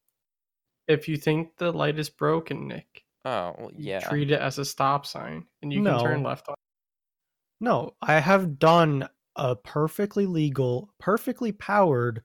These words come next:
Speaker 3: left on red. I have done that.
Speaker 1: I thought the light, you had to believe the light was malfunctioning.
Speaker 3: Nope. A
Speaker 1: Oh.
Speaker 3: one-way into a one-way, you can turn left on
Speaker 1: Oh.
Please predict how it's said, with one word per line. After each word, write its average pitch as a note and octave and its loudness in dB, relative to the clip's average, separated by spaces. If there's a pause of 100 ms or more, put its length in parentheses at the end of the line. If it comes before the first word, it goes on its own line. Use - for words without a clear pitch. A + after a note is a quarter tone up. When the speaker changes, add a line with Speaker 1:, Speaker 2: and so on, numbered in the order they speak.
(320)
Speaker 3:
left C3+ -2
on C3 -2
red. A#2 -2 (260)
I - -20
have B2 -10
done A#2 2
that. - -12 (720)
Speaker 1:
I D#3 -2
thought F3 2
the D#3+ 0
light, C#3+ 0
you D3+ 0
had D3 4
to - -16
believe C#3 0
the C3 0
light B2+ 0
was C3 -8
malfunctioning. C3+ -8 (340)
Speaker 3:
Nope. C4 2 (600)
A D3+ 0
Speaker 1:
Oh. C#3 2
Speaker 3:
one-way G#3 4
into F#3+ 0
a F3 6
one-way, C#3+ 2
you A#2+ -6
can C3+ -10
turn A#2+ -8
left A#2 -8
on B2 0
Speaker 1:
Oh. F3 6